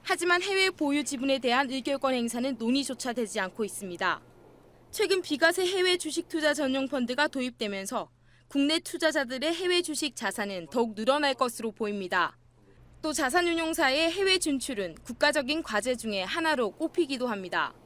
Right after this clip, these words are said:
하지만 주주의 기본 권리인 의결권조차 외면하고 있는 상황에서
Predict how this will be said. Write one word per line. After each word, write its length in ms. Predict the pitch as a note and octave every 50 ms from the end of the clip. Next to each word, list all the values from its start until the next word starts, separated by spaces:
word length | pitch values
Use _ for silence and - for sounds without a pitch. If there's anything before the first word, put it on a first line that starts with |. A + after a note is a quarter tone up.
| - - - - - - - - - - - -
하지만 380 | - F4+ F4 F4 F#4 F#4 F4+
주주의 420 | F4+ - D#4 - E4 F4+ F4+ F4+ F4+
기본 380 | - - C#4 A#3+ D#4+ D#4+ E4
권리인 400 | D#4 D#4 C#4+ C#4+ C#4+ C#4+ D#4+ F4
의결권조차 800 | E4+ C4+ D#4 - E4+ E4 E4 - E4 D#4+ D4+ D#4 C4+ - D#4 C#4+
외면하고 540 | C4 A3+ A3 A#3+ C#4 C#4 C4+ C4 A#3+ A#3+ A#3+
있는 180 | A#3 A3+ A3+ A#3
상황에서 600 | B3 B3 A3 A3 A3+ G#3 F#3+ F3+ C4 A#3 F3